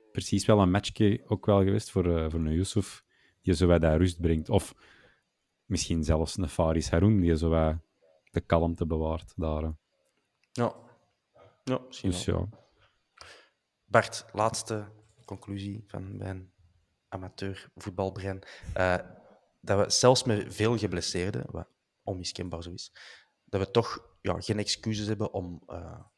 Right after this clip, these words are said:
Speaker 2: om niet te winnen van ploegen gelijk, eh, Oostende. En dat we het, dat we er toch gewoon in slagen. Eh,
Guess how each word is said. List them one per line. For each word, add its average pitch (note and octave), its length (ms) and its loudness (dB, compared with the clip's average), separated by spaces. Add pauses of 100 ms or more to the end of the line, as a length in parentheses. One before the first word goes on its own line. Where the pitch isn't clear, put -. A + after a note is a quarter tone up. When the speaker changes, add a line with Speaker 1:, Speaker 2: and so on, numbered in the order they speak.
(280)
Speaker 2:
om F#2+ 140 -8
niet F#2 140 -8
te - 60 -12
winnen F#2+ 180 -8
van F2+ 140 -6
ploegen F2 420 -8
gelijk, - 360 -18 (240)
eh, - 260 -14
Oostende. E2+ 500 -10 (220)
En E2+ 80 -12
dat F2+ 100 -2
we F2 60 -2
het, - 200 -8
dat F#2+ 120 0
we E2+ 100 -4 (200)
er E2+ 140 -12
toch - 160 -8
gewoon G2+ 180 0
in F2 100 -8
slagen. F#2+ 500 -4 (520)
Eh, - 240 -16